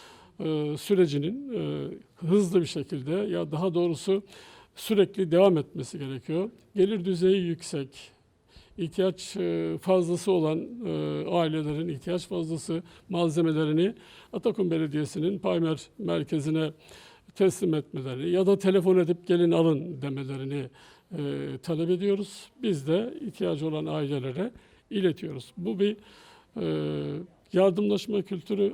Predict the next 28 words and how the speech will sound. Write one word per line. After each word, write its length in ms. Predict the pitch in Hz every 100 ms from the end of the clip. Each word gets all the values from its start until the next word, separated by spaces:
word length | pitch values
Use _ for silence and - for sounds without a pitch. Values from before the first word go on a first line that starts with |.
| -
aynı 280 | 208 185 143
zamanda 400 | 147 139 127 131
kutsal 520 | - 175 - 196 196
bir 60 |
görev. 340 | 196 202 202 196 - - - - - - - _ _ _ 254
Bunu 420 | 240 196 160 208 180 151 - -
belediye 340 | 202 196 170 170
olarak 320 | 143 185 214 233
biz 360 | 214 180 170
bu 120 | 220 190
ayağını 340 | 156 143 135
sürdürüyoruz 640 | - 143 135 143 196 254 208
ama 200 | 170 160
asıl, 380 | - 214 175
e, 440 | 202 165 156 135 143
bu 80 | 202
yükü 280 | 180 -
taşıyan 420 | - 156 - 170 147
olan 420 | 135 226 285 185
bizim 300 | 151 240 277
Atakumlu 580 | - 196 - 135 143 202
ve 100 | 180
Samsunlu 560 | 185 165 143 - 165
hemşehrilerimiz, 680 | 202 175 - 151 156 214 226
komşularımız. 680 | 202 156 - 165 127 - - - - - _ _
Onlar, 340 | 190 180 196 -
e, 1120 | - 226 160 147 143 139 139 151 151 165 151
komşularına 840 | - 156 - 170 151 143 143